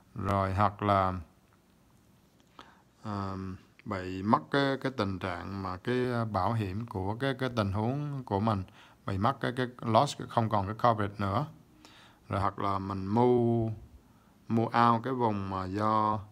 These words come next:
do cái, cái, cái group insurance nó không còn nữa. Đó. Đó là một trong những cái mà gọi là mất cái, cái, cái minimum, à, coverage ở thì, thì được những cái dạng đó. Rồi cái hai á,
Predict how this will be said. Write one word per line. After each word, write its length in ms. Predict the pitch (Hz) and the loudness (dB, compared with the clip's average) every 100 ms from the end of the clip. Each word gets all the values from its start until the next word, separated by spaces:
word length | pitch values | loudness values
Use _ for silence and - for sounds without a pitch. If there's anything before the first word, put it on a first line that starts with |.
| - - _ | -20 -20 _
do 200 | 113 110 | 2 2
cái, 220 | 107 135 127 | 2 -2 -2
cái, 120 | 127 123 | -4 -4
cái 100 | 120 | -4
group 260 | 139 165 165 | 0 0 0
insurance 680 | 117 113 113 107 104 104 107 | -2 0 0 0 -2 -4 -2
nó 80 | 123 | -2
không 140 | 120 | 2
còn 260 | 104 95 90 | 2 2 0
nữa. 220 | 87 117 - - - _ - | -4 -6 -8 -20 -20 _ -6
Đó. 160 | 104 107 - _ - - - - _ | -4 -4 -12 _ -20 -20 -20 -20 _
Đó 180 | 113 113 | -4 0
là 100 | 120 | 2
một 300 | 98 92 - | 0 -4 -6
trong 180 | 104 101 | -6 -6
những 180 | 92 | -6
cái 220 | 104 104 131 | 0 0 0
mà 140 | 120 | -2
gọi 140 | 92 | -4
là 80 | 90 | -4
mất 180 | 95 135 - | 0 0 0
cái, 320 | 120 120 113 | 0 0 -2
cái, 220 | 117 113 110 | -6 -8 -6
cái 200 | 117 117 | -6 -4
minimum, 800 | 113 107 113 110 110 107 104 101 | -4 0 0 2 2 0 0 -2
à, 340 | 101 101 98 95 - - - - _ - | -2 -2 -4 -8 -16 -20 -20 -20 _ 0
coverage 320 | 110 104 98 - - | 2 0 -6 -12 -12
ở 420 | 87 87 104 123 117 107 | -6 -4 -4 -6 -10 -10
thì, 200 | 107 95 | -8 -6
thì 180 | 90 98 | -6 -6
được 220 | 98 92 | -6 -6
những 200 | 107 95 | -6 -4
cái 160 | 123 131 120 | -2 -2 -4
dạng 240 | 90 85 | -6 0
đó. 180 | 98 - - - - - - - | 0 0 -2 -20 -20 -20 -20 -12
Rồi 140 | 104 95 | -6 -4
cái 160 | 120 | -2
hai 380 | 120 123 113 113 | 0 2 2 2
á, 100 | 120 | -2